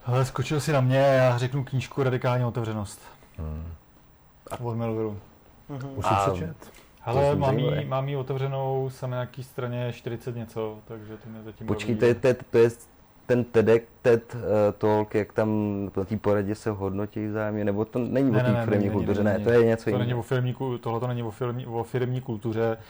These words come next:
Speaker 1: je to, jak být silným lídrem.
Speaker 4: OK. Radikální otevřenost.
Speaker 3: Hmm.
Speaker 4: Tak jo, knížka
Speaker 1: Hezká
Speaker 4: od, od
Speaker 1: knížka.
Speaker 4: Melvilleru.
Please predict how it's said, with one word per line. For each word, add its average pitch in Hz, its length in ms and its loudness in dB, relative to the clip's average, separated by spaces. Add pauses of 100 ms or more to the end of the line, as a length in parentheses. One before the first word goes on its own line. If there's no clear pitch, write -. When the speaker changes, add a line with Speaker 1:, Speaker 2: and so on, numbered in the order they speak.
(380)
Speaker 1:
je 107 60 -6
to, - 80 -4
jak 113 160 0
být 117 220 -6
silným 113 320 -2
lídrem. 101 420 -4 (500)
Speaker 4:
OK. 90 340 -6 (1120)
Radikální 92 500 -6
otevřenost. - 440 -10 (200)
Speaker 3:
Hmm. 160 80 -16
Speaker 4:
Tak - 140 -8
jo, 80 80 -8
knížka 107 320 -2
Speaker 1:
Hezká 107 200 0
Speaker 4:
od, 127 60 0
od 95 40 0
Speaker 1:
knížka. 98 200 2
Speaker 4:
Melvilleru. 90 260 0